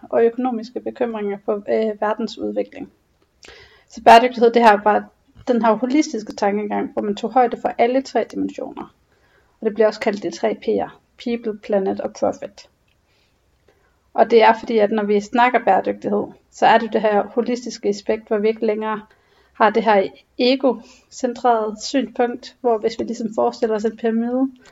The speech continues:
så står vi, har vi mennesket på toppen af pyramiden, men vi skal over til et egocentreret samfund. Og jeg siger eko, og det er fordi, vi er en del af et ekosystem.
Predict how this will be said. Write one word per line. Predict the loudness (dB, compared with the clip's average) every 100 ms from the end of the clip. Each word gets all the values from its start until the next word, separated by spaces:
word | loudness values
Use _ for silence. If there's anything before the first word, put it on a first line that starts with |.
| _ _ _
så | -6
står | 2 6 8 6 2
vi, | -2 -6 0
har | 2 4
vi | 2 -2
mennesket | -2 -2 -2 -4 -2 -2 0
på | -2 -2 -4
toppen | -2 0 0
af | -2
pyramiden, | -6 -6 -6 -6 -8 _ _ _ _ _
men | -6 -6
vi |
skal | 0
over | 0
til | 0 -4
et | -2
egocentreret | -2 -4 -8 -10 -4 -2 0
samfund. | -2 -4 -6 -8 -8 _ _ _ _ _ _ _ _ -12
Og | -2
jeg | -2
siger | 0 -2
eko, | -2 -4 -4 -4 -4 _ _ _ _ _ _ _ -2
og | 2
det | 2
er |
fordi, | 2
vi | 0 2
er | 2
en | 2
del | 0 0
af | -2
et | -2
ekosystem. | -6 -6 -14 -14 -10 -8 -8